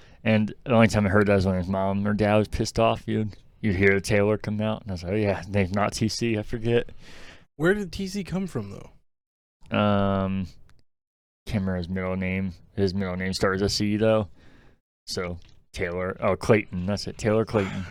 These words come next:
Speaker 2: <laughs> Taylor Clayton.
Speaker 1: <laughs>
Speaker 2: Sure this didn't happen in Kentucky?
Speaker 1: <laughs> They did move out to the country in Ohio, but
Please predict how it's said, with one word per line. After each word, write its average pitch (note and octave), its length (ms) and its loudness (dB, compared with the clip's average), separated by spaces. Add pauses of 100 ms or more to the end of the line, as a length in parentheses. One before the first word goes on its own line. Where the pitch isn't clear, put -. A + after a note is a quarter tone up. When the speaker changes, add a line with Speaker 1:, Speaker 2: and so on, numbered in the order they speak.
Speaker 2:
<laughs> - 120 -20
Taylor C#3 320 -2
Clayton. B2 720 -2 (240)
Speaker 1:
<laughs> - 40 -20 (180)
Speaker 2:
Sure - 160 -8
this B2+ 200 -6
didn't C3+ 160 -4
happen C3 260 -4
in B2+ 80 -2
Kentucky? B2+ 540 -4 (120)
Speaker 1:
<laughs> - 1120 4
They A#2+ 100 8
did A#2 200 8
move A2 240 4
out G#2 280 4
to G#2 200 -2
the F#2+ 160 0
country G2 500 -4
in G#2+ 100 0
Ohio, F#2 520 2 (120)
but G#2 200 -2